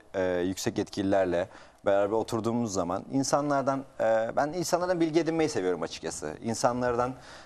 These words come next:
e, yeni şey öğrenmeyi seviyorum. İlhan abim de buna en çok katkısı olan insandır benim için.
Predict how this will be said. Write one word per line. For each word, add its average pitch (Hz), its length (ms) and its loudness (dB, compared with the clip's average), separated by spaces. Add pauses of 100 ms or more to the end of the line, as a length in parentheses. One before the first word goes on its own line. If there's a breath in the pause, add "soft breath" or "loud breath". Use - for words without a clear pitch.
(160 loud breath)
e, 107 60 4 (1160)
yeni 131 160 4
şey 139 140 2
öğrenmeyi 123 440 6
seviyorum. 90 480 -2
İlhan 127 200 0
abim 127 240 4
de 123 80 0
buna 127 140 0
en 127 60 -2
çok 123 180 -6
katkısı - 360 -2
olan 117 120 2
insandır 110 360 -2
benim 82 160 -4
için. 127 220 -14